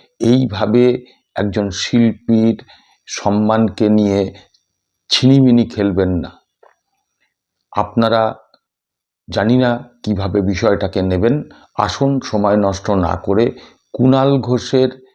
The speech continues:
কথাটাকে কি করে ফুৎকারে উড়িয়ে দিয়ে তাকে একেবারে গুরুত্বহীন করে দিলেন অভিষেক বন্দ্যোপাধ্যায়, সেই কথাটা শুনি। আপনারা আপনাদের বক্তব্য নিশ্চয়ই কমেন্ট বক্সে জানাবেন। আসুন, অভিষেক বন্দ্যোপাধ্যায়ের সেই কথা শুনি।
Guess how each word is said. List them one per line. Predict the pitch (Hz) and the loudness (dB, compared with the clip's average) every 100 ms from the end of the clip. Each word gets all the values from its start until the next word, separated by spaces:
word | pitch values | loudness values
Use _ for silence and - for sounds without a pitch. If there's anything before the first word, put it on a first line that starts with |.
| _ _ _ - | _ _ _ -6
কথাটাকে | 95 - 127 113 113 120 | -6 -4 -4 -4 -2 -4
কি | 95 110 | -4 -6
করে | - 107 | 0 0
ফুৎকারে | 101 - 143 - 139 123 117 | 0 -4 -6 -2 0 2 2
উড়িয়ে | 110 104 107 | 0 0 0
দিয়ে | 98 92 78 - - - | 0 -2 -2 -8 -10 -8
তাকে | 95 - | -6 -2
একেবারে | 117 104 139 139 143 | -2 0 0 2 2
গুরুত্বহীন | 120 139 139 - 135 120 131 | 2 0 -2 -2 -2 2 2
করে | 123 120 113 | 2 0 2
দিলেন | 117 113 | 2 2
অভিষেক | 107 104 92 101 90 | 2 0 0 -2 -2
বন্দ্যোপাধ্যায়, | 98 95 92 92 78 78 87 - - - | -4 -2 0 -2 -2 -2 -2 -2 -14 -14
সেই | - - 110 | -6 -2 0
কথাটা | 101 101 104 95 | 0 -2 -2 -2
শুনি। | 95 107 123 143 139 - - _ - | -2 0 2 2 -2 -16 -20 _ -8
আপনারা | - 107 95 92 | -4 -2 0 0
আপনাদের | 95 95 92 | 0 -2 -2
বক্তব্য | 80 110 - 120 101 113 123 - | -2 -6 -4 -4 -2 -2 -2 -4
নিশ্চয়ই | 104 95 - 113 | -8 -6 -2 -2
কমেন্ট | 107 90 90 92 | 0 0 0 0
বক্সে | 90 - 98 | -4 -4 -2
জানাবেন। | 90 92 95 104 123 143 - _ - | 0 0 0 0 -2 -4 -10 _ -6
আসুন, | 98 95 135 135 135 - | -6 -2 -2 -2 -4 -4
অভিষেক | 104 107 - 98 | -2 0 -2 -4
বন্দ্যোপাধ্যায়ের | 90 85 90 90 80 85 90 78 - _ - | -2 -2 0 -2 -2 -2 -2 -2 -8 _ -14
সেই | - 95 90 | -6 -4 -4
কথা | 76 80 | -6 -8
শুনি। | - - | -10 -16